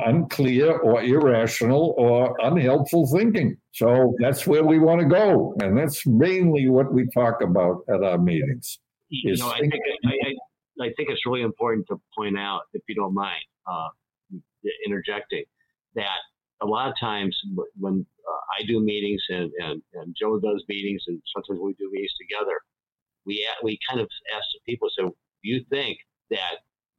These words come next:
Speaker 2: alcohol and drugs and other maladaptive behaviors are the problem?" And of course, almost everybody just says, "Yeah, that's the problem." And what we wanna point out is, and it's exactly from the definition that Joe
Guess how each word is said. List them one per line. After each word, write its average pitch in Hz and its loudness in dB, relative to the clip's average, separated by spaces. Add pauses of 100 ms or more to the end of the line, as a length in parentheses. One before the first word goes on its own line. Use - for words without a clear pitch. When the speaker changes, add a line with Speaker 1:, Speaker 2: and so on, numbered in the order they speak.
(100)
Speaker 2:
alcohol 110 0
and 82 -8
drugs 104 0 (420)
and 76 -12 (220)
other 107 -2
maladaptive 98 -4
behaviors 98 -6
are 90 -6
the 92 -10
problem?" 113 -6 (840)
And 95 -8
of 92 -8
course, 104 -6 (500)
almost 92 -6 (180)
everybody 104 -4
just 90 -6
says, 90 -8 (140)
"Yeah, 165 -4 (180)
that's 107 -8
the - -20
problem." 135 -4 (180)
And 98 -6 (360)
what 107 -4
we 113 0
wanna 123 -2
point 117 -6
out 147 -2
is, 101 -2 (160)
and 95 -6
it's - -10
exactly 107 -8
from 104 -4
the 90 -6
definition 104 -6
that 98 -6
Joe 98 -4